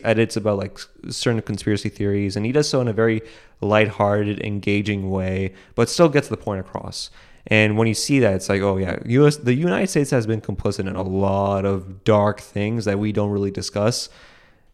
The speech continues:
and for good reason. But even then, I still love my country. I still love being American. I'm, I wouldn't trade my spot for anybody else's in the world. I really wouldn't. I'm, I thank God every day that I'm,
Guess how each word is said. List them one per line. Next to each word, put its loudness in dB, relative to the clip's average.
and 2
for 2
good 4
reason. 0
But 4
even 2
then, 2
I 0
still 2
love 0
my -6
country. -8
I 0
still 2
love 2
being -2
American. -6
I'm, -2
I 2
wouldn't 4
trade 2
my 2
spot -2
for -4
anybody -4
else's -6
in -6
the -6
world. -8
I 2
really 4
wouldn't. -4
I'm, 0
I 4
thank -2
God 4
every 0
day 0
that -4
I'm, -4